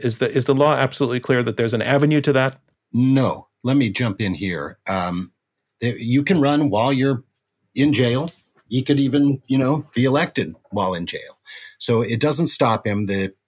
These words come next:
Speaker 2: the criteria for running for office are given in the Constitution, and they're exclusive there, age and such. Now, there is a provision in the Constitution in the fourteenth Amendment that was passed after the Civil War, allowing for disqualification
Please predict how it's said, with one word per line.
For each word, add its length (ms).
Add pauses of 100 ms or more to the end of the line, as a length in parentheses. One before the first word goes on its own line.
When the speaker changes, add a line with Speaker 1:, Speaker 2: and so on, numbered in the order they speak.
Speaker 2:
the 360 (440)
criteria 640
for 120
running 200
for 120
office 320
are 320
given 220
in 80
the 60
Constitution, 580
and 100
they're 140
exclusive 800 (140)
there, 260 (180)
age 320
and 140
such. 400 (640)
Now, 440
there 220
is 260
a 60
provision 340
in 60
the 80
Constitution 960
in 160
the 80
fourteenth 380
Amendment 560 (480)
that 80
was 140
passed 280
after 340
the 140
Civil 340
War, 360
allowing 500
for 480
disqualification 1200